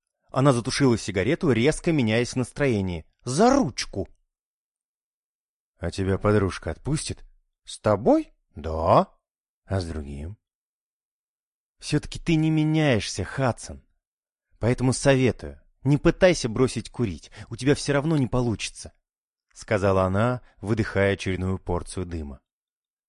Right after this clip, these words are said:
«А зачем мне меняться? Работа не просит перемен».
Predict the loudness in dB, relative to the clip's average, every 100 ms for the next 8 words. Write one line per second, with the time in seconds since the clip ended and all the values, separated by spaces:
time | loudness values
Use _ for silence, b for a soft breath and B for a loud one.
0 | _ _ _ -4 0 0 0 -2 -2 -2
1 | -4 -4 -4 -6 -8 -18 _ _ _ _
2 | _ _ -8 -2 2 2 0 -4 -2 -2
3 | -2 -6 -10 -6 -4 -2 -4 -6